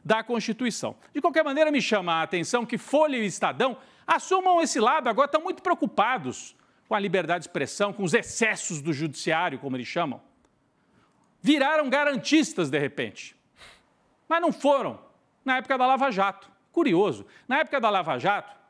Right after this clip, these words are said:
fizeram tudo ao contrário. Incensaram, transformaram em heróis. Olha aqui, ó. Aqui são os procuradores da Lava Jato, né? Posando pra foto. Eles foram transformados em heróis.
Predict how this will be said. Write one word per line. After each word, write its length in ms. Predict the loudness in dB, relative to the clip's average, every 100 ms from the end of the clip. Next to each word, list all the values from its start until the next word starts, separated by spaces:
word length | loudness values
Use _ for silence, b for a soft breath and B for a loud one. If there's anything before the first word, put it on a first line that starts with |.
| _
fizeram 320 | -6 0 0 0
tudo 160 | -2
ao 60 | 0
contrário. 500 | 0 0 -2 -2 -6 -20 _ _ _ _ _ b b
Incensaram, 920 | 0 0 2 0 0 0 0 0 -4 -8 _ _ _ -8
transformaram 500 | -4 -2 0 2 2
em 120 | 2
heróis. 440 | 2 4 2 0
Olha 140 | -2 -2
aqui, 200 | 0 0
ó. 140 | 0 -4 B B
Aqui 200 | -6 -2
são 160 | -2
os 80 | -4
procuradores 720 | -2 -2 0 0 0 0 0 0
da 100 | 0
Lava 280 | 0 -2
Jato, 320 | -4 -6 -6 -8
né? 180 | -8 -8 b b
Posando 380 | -2 0 0 -2
pra 160 | -4
foto. 460 | -4 0 2 0 -4 b b
Eles 200 | -2 2
foram 160 | 2 2
transformados 580 | -2 -2 0 0 0
em 120 | -2 0
heróis. 640 | 2 2 0 -4 -16